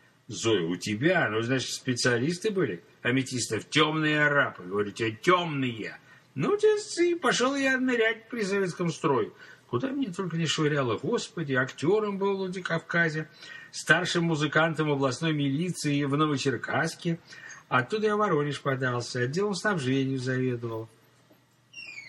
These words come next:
Наконец убедился, за четыре года нет у меня никакого козырного хода, и решил я тогда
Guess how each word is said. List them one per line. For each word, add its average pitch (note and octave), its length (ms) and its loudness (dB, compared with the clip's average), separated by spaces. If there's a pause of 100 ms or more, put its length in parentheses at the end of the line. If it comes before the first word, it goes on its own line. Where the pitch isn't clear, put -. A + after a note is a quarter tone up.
(120)
Наконец D3+ 600 0
убедился, E3+ 560 -2
за C#3+ 120 0
четыре D#3+ 380 -2
года E3+ 360 0
нет E3+ 440 0
у D#3+ 60 2
меня D3+ 200 0
никакого C#3 500 0
козырного B2+ 560 0
хода, B2 420 0
и A#2 80 2
решил C3+ 380 -2
я D3+ 160 0
тогда C3+ 400 -4